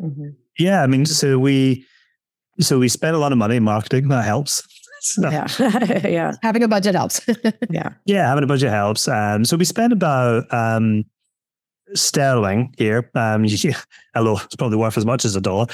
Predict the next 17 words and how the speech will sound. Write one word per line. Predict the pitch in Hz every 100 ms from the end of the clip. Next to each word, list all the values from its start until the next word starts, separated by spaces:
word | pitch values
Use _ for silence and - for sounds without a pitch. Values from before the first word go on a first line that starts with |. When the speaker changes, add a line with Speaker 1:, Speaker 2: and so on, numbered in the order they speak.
| - -
Speaker 2:
but, | 127 123
um, | 123 123 127 127
Speaker 1:
<laughs> |
Speaker 2:
thirty, | 131 156 175 - 151 180
thirty-five | - 151 - 165 156 147 156 151 135 123
million | 123 123 110
a |
year, | 104 110 107
roughly. | 101 101 - 98 90 -
Um, | 107 98 98 98
we | 98
sort | - 104
of | 98
spend | - 101
in | 95
marketing. | 98 98 _ - _ _ - _ _ _ -
Um, | 107 101 101 98